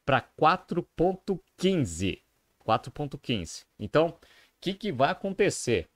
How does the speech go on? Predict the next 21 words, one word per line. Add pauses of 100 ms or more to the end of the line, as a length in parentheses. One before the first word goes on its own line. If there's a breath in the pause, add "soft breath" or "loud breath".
Olha, (640 loud breath)
vai
ser
extremamente
difícil
aí (300 loud breath)
a
Natura
não
separar
a
Aesop (100)
pra
conseguir
levantar
dinheiro,
pra
conseguir
dar
uma
aliviada.